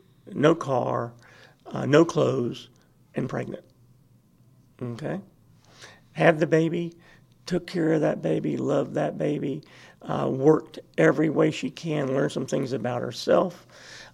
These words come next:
uh, was able to reconnect with her family, of s-, her, her, uh, mother and her family, because she was doing posi-, something positive. Uh, ended up, um, going to college,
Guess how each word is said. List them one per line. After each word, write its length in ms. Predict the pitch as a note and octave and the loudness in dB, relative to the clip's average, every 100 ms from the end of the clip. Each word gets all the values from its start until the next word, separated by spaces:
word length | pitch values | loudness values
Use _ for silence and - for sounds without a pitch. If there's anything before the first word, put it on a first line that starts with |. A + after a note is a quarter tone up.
| - | -2
uh, 380 | C#3 C3 C3 - A#3 | 2 2 2 -2 -4
was 260 | - C3 | -2 0
able 360 | C#3 C3+ C3+ C3+ | 2 2 0 -2
to 80 | C3 | -4
reconnect 680 | B2 D3 - D3 C#3 C#3 - | -4 -4 -4 -4 -2 -4 -6
with 160 | C3 | -6
her 100 | - | -6
family, 540 | - D3 C#3+ D3 C#3 B2+ | -4 -2 -2 -2 -2 -4
of 80 | |
s-, 120 | - A#4+ | -8 -8
her, 300 | B3 C3 B2 - - - | -4 -2 -4 -8 -16 -16
her, 460 | - C3 C3+ A#3 G#3+ | -4 -2 0 -4 -4
uh, 80 | B2+ | -2
mother 440 | C3 D3 D3 D3 | 2 4 4 0
and 100 | C3+ | -2
her 100 | B2 | -4
family, 560 | - D3 D3+ C#3 C#3+ D3+ - - - | -2 0 0 -2 -4 -6 -16 -20 -16
because 340 | - D#3 D3+ C#3 | -6 -2 -2 -2
she 140 | C#3 | -2
was 180 | B2 A2+ | -2 -4
doing 440 | A2+ D#3+ D#3 - | -2 0 0 -2
posi-, 520 | - C3+ C3+ D3 F3+ - | -6 -4 -4 -4 -6 -4
something 360 | D#3 B2+ B2 | -4 -4 -8
positive. 600 | - B2 B2+ B2 C3+ C3+ - _ - - - - - - - | -4 -2 -2 -4 -6 -6 -10 _ -20 -20 -20 -20 -20 -16 -6
Uh, 320 | D#3 C3 C3 - _ | -2 0 -2 -6 _
ended 380 | E3+ E3 D#3+ E3 | 2 4 4 4
up, 340 | D3+ - - - - | 2 2 -6 -8 -4
um, 360 | - C3+ - - _ _ _ _ _ _ - E3 | -2 -2 -6 -10 _ _ _ _ _ _ -16 0
going 220 | C#3 C3+ | 4 4
to 40 | - | 2
college, 540 | C#3 B2+ - G#2 - | -2 -2 -2 -6 -10